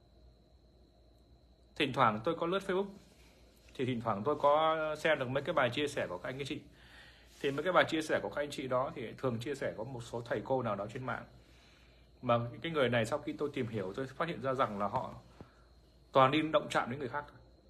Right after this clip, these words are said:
Họ toàn đi động chạm đến tất cả những người khác.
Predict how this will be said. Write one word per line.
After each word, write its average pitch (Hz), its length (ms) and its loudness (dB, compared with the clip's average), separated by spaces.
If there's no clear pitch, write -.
Họ - 240 -6
toàn 117 220 6
đi 131 80 0
động 135 200 0
chạm 120 240 0
đến 120 80 -4
tất 123 160 -8
cả - 200 -2
những 127 100 -8
người 101 100 -4
khác. 139 160 -8